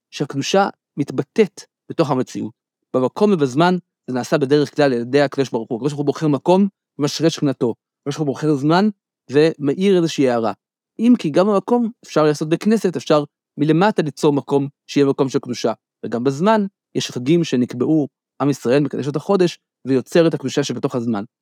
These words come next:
אבל המקום שהכי בולט זה קדושת האדם, שבו האדם עצמו יכול, על ידי העבודה שלו, על ידי המאמץ שלו, להפוך להיות כמה שיותר בטל לקדוש ברוך הוא, ובעצם נותן לקדושה לזרום דרכו,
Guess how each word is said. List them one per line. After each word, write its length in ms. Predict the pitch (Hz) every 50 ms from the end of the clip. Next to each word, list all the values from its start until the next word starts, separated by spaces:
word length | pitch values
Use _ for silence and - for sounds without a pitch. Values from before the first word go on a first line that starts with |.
| _ _ _ _ _ _ _ _ -
אבל 120 | 127 120
המקום 320 | 113 117 - - 202 208
שהכי 320 | - - 135 135 - 208 190
בולט 380 | 170 170 170 214 233 - _ _ _ _ _ _ _ _
זה 100 | 139 135
קדושת 300 | - - - 165 160 151
האדם, 380 | 143 123 120 127 120 113 107 101
שבו 320 | - - 110 139 170 160
האדם 340 | 139 110 120 127 156 190 196
עצמו 380 | 165 - - - 196 214 208 196 - _ _ _ _ _ _ -
יכול, 400 | 123 - - 190 185 156 120 - _ _ _ _ _ -
על 80 | 110
ידי 140 | 110 123 156
העבודה 360 | 156 151 123 123 123 135 147 139
שלו, 240 | - 123 113 - - - _ _ _ _ -
על 60 | 120
ידי 140 | 123 131 143
המאמץ 400 | 147 143 127 127 165 175 - -
שלו, 180 | 156 135 131
להפוך 340 | 127 120 - - 196 180 -
להיות 160 | 165 - -
כמה 200 | - - 180 185
שיותר 320 | 165 170 139 - - 156 151
בטל 260 | 135 127 - - 170
לקדוש 300 | 175 165 - 127 131 120
ברוך 240 | 123 120 120 113 - _
הוא, 100 | 185 _ _ _ _ _ _ _ -
ובעצם 420 | 127 139 - 196 190 - 175 170 170 - _ _ _ _ -
נותן 220 | 147 - 190 185
לקדושה 420 | 190 - - 143 131 - - 185
לזרום 460 | 165 147 131 117 135 135 156 185 175 151
דרכו, 380 | 135 123 117 - 120 123 131